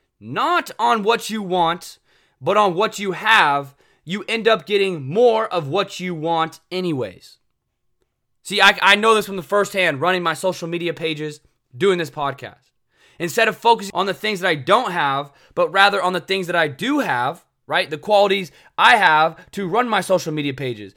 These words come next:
the ability to do this podcast. When I focus not on what I want, but rather what I have,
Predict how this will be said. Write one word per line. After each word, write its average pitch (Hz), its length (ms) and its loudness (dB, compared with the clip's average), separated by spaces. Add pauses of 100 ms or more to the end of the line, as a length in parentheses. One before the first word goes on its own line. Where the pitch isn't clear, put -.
(160)
the 202 120 0
ability 220 400 2
to 185 120 -6
do 196 220 -2
this 202 160 0
podcast. 135 500 -4 (180)
When 208 140 -4
I 190 80 0
focus 254 540 0
not 226 280 2
on 233 80 2
what 233 120 4
I 185 100 6
want, 196 380 0
but 185 100 -4
rather 208 300 2
what 185 160 0
I 160 80 0
have, 233 500 -4